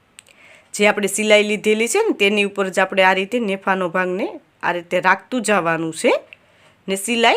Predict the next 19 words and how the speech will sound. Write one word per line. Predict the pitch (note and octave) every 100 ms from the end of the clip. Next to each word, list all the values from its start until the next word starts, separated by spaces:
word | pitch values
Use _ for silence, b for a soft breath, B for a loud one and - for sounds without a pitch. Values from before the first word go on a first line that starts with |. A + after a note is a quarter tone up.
| A#4
લેતી | B3+ B3 A3 F#3
જવાની | E3+ D#3+ D3+ D#3
છે, | D3 E3
બરોબર? | G3 C#4 F#4+
થોડું | - - A#3+ B3 A#3
આપણે | A#3
કાપડ | A3+ A3+ A#3 A3+
છોડી | - C#4 B3+
દેવાનું | F3+ F3 E3+ E3
છે, | E3 A#3+ C4
કેમ | B3+ B3+
કે | A#3
આપણે | A3+
ઇલાસ્ટિક | F3+ A3+ A#3+ A#3 - A3 -
ફિટ | A3 -
કરવાનું | G3 F3 D#3 D3
છે | -
એટલા | E3+ F3 D3+
માટે. | D3 C#3+ C#3+